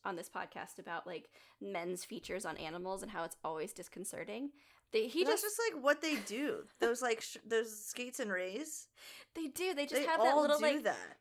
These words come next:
Speaker 1: they just, it's not even, like, a smug mouth. It's just sorta like a, "Hmm."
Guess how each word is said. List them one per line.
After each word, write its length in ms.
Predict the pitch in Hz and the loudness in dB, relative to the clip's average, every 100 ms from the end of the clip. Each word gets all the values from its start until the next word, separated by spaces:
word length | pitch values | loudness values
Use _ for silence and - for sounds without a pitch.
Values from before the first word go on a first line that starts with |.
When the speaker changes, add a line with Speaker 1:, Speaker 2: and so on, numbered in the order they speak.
| - | -6
Speaker 1:
they 100 | 285 | -6
just, 240 | 330 - - | -4 -8 -4
it's 160 | 247 262 | -4 0
not 160 | 285 | 0
even, 160 | 427 392 | 2 0
like, 160 | - | 0
a 40 | 277 | -2
smug 440 | - 185 180 233 | -6 0 0 0
mouth. 240 | 330 359 381 | 0 0 0
It's 140 | 269 | -6
just 160 | 214 - | -6 -4
sorta 220 | 240 233 | -2 -2
like 160 | 226 208 | -2 -2
a, 120 | 220 - | -4 -4
"Hmm." 140 | 339 | -4